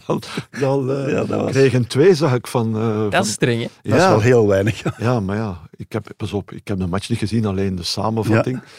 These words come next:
Speaker 3: Maar voor
Speaker 1: Dat
Speaker 3: een
Speaker 1: was
Speaker 3: twee
Speaker 1: al,
Speaker 3: moet je
Speaker 2: dat was erg,
Speaker 1: dat
Speaker 2: ja.
Speaker 1: was, dat was al genoeg om te zien dat het niet echt goed was.
Speaker 2: <laughs>
Speaker 1: En
Speaker 2: Ja.
Speaker 1: dan vijf minuten ver-, eh, vijfenveertig minuten, sorry, vervangen. Ehm,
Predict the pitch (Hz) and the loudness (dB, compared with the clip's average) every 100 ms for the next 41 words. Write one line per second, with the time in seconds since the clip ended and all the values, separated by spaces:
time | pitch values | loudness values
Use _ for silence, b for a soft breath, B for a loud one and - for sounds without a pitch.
0 | B B 135 131 117 120 143 156 156 - | B B 0 2 2 2 4 6 4 2
1 | 151 139 135 127 104 117 107 - - 120 | 0 2 2 2 2 0 -2 -4 -8 -4
2 | 113 110 107 104 120 117 107 110 110 127 | 0 2 0 2 0 0 -2 -4 -4 0
3 | 120 113 95 143 - - - 151 175 - | 0 0 0 0 0 -4 2 4 4 0
4 | - 294 - 311 - - - - - 127 | -6 -8 -4 -4 -4 -20 -20 -16 -4 2
5 | 117 117 117 120 - 113 120 117 101 110 | 4 4 2 0 0 -2 0 -2 -2 -2
6 | 127 - 123 117 117 117 120 - 113 117 | -2 0 2 2 2 2 0 -2 -4 -4
7 | 113 123 117 104 95 110 117 - B B | -6 -6 -6 -6 -8 -8 -8 -10 B B
8 | B B B B 101 107 110 95 95 92 | B B B B -18 -8 -6 -6 -6 -8
9 | 92 101 | -8 -8